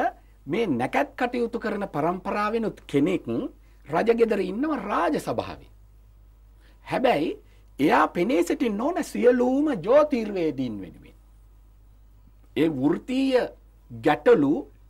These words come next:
නිරාකරණය නොවුනොත් තමයි රාජ්‍ය කියන දේ බිඳ වැටෙන්නේ. වී ගොවියා වී නග-, වගා කිරීම නැවැත්තුවොත්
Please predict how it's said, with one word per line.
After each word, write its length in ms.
නිරාකරණය 880
නොවුනොත් 540
තමයි 380
රාජ්‍ය 540
කියන 320
දේ 160
බිඳ 220
වැටෙන්නේ. 480
වී 300
ගොවියා 380
වී 180
නග-, 300
වගා 360
කිරීම 360
නැවැත්තුවොත් 680